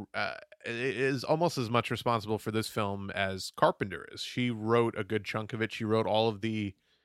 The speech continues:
uh, the female dialogue, like, all the dialogue between Jamie Lee Curtis and her friend group. Like, she, she had a, she had a big hand in this movie, and she kinda gets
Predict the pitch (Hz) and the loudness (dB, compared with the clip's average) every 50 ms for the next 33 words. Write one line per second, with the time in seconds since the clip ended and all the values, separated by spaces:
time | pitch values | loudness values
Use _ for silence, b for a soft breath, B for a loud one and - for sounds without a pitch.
0 | _ _ _ _ _ _ - 110 104 101 98 95 92 92 92 - - - 107 104 | _ _ _ _ _ _ -2 0 2 2 2 2 0 -2 -4 -6 -6 -10 -14 -6
1 | 104 107 - - - 127 120 113 110 107 107 98 104 98 104 107 107 107 107 107 | -6 -6 -6 -2 -2 -2 0 2 4 4 4 4 6 6 8 8 6 6 6 4
2 | 107 107 107 104 104 101 92 101 101 98 101 95 98 98 101 101 101 101 104 98 | 4 4 2 2 0 2 4 4 2 2 2 2 4 4 6 6 4 4 2 0
3 | 92 - - - 107 101 95 104 98 98 101 101 101 101 - - 107 101 101 104 | -2 -10 -8 -8 -8 -6 -2 -2 -2 -2 -2 -4 -4 -6 -4 -2 0 0 2 0
4 | 101 - - 110 95 101 101 101 95 - - 101 98 101 104 95 101 104 101 101 | 0 -2 -4 -8 -6 -4 -4 -4 -4 -4 -6 -6 -4 -4 -6 -4 -2 -2 -2 -2
5 | - - 104 101 101 - - 131 127 120 B B B B B B B B - - | -2 -2 -4 -4 -2 -4 -2 -2 -4 -4 B B B B B B B B -2 2
6 | 190 202 208 196 175 151 131 - - - 170 175 175 170 131 110 139 135 110 98 | 4 4 4 4 4 2 2 -2 -2 0 2 2 2 2 4 4 4 4 4 2
7 | 120 120 117 120 127 135 135 135 139 - - 139 139 135 143 147 139 123 110 - | 2 2 2 2 2 -2 -2 -2 -4 -4 -2 -2 -2 0 0 0 0 -2 -2 -6
8 | 113 - 123 120 113 110 113 - - | -4 -2 0 0 4 2 2 0 0